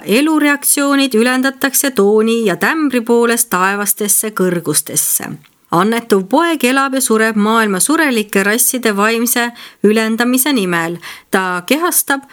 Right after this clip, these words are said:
uue ja elava tee. Tema elu on paradiisi tõe kehastumine surelikus ihus.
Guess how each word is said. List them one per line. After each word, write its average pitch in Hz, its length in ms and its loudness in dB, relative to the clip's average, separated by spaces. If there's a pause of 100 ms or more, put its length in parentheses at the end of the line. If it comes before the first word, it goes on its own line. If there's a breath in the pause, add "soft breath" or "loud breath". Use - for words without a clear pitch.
(160 loud breath)
uue 294 380 4 (160)
ja 185 160 2
elava 254 400 0
tee. 226 400 0 (280 loud breath)
Tema 311 360 2
elu 285 180 2
on 180 220 0
paradiisi 247 640 0
tõe 240 320 2
kehastumine 196 760 0
surelikus 226 680 0
ihus. 170 400 -2